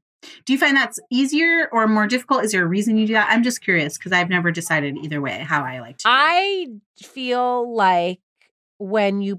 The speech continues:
Speaker 2: peel them ahead of time and leave it in the fridge, they're more prone to getting rubbery.
Speaker 1: Okay.
Speaker 2: And I don't like that.
Speaker 1: I think that's fair.
Speaker 2: But I've never done a test, so I can't say for sure. I think whatever is easy for you,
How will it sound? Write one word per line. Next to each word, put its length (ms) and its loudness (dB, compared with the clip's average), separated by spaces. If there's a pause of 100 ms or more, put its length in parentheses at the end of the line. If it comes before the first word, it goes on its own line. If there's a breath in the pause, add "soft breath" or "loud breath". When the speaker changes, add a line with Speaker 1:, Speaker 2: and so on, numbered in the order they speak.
Speaker 2:
peel 500 2
them 200 0
ahead 300 2
of 100 -2
time 200 0
and 120 0
leave 180 2
it 80 0
in 120 -2
the 80 -2
fridge, 360 -2
they're 140 2
more 300 2
prone 320 0
to 80 -8
getting 340 -4
rubbery. 600 -4 (320)
Speaker 1:
Okay. 300 -4 (180)
Speaker 2:
And 120 -4
I 100 0
don't 200 -4
like 200 -12
that. 200 -14 (260)
Speaker 1:
I 80 -6
think 200 0
that's 220 -2
fair. 400 -2 (100)
Speaker 2:
But 100 0
I've 120 0
never 260 0
done 180 0
a 80 0
test, 600 -2
so 240 2
I 160 4
can't 280 -6
say 140 -4
for 140 -8
sure. 340 -2 (380 loud breath)
I 80 4
think 260 -2
whatever 720 2
is 260 -6
easy 300 -12
for 220 -10
you, 360 -10